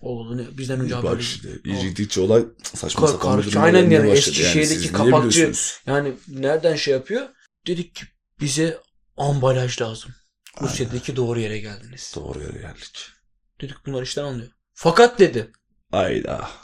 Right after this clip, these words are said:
Speaker 1: Gene bir şey geliyor dedik biz çünkü.
Speaker 2: Belli yani, belli.
Speaker 1: Rusya'daki amplar bende.
Speaker 2: Lajlar.
Speaker 1: Alajlar.
Speaker 2: Alajlar.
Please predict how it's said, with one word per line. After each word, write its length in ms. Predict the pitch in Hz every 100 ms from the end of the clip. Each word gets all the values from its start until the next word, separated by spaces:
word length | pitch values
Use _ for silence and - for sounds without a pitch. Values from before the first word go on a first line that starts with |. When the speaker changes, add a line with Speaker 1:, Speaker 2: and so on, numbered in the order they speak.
| _ _ _ _ _ _ -
Speaker 1:
Gene 200 | 156 147
bir 60 | 151
şey 140 | 196
geliyor 240 | 180 208 202
dedik 220 | 170 135
biz 120 | 131
çünkü. 140 | 131 139
Speaker 2:
Belli 80 | 156
yani, 240 | 131 98
belli. 340 | 104 120 139 131 - _ _ _ -
Speaker 1:
Rusya'daki 520 | 156 180 190 - 113 _ _ _ -
amplar 680 | 151 170 147 165 180 180 139
bende. 440 | 156 156 170 208 - _ _ _
Speaker 2:
Lajlar. 1000 | 101 110 123 135 135 131 143 170 - - _ -
Speaker 1:
Alajlar. 760 | 160 170 147 117 120 110 - _
Speaker 2:
Alajlar. 500 | 135 131 113 95 87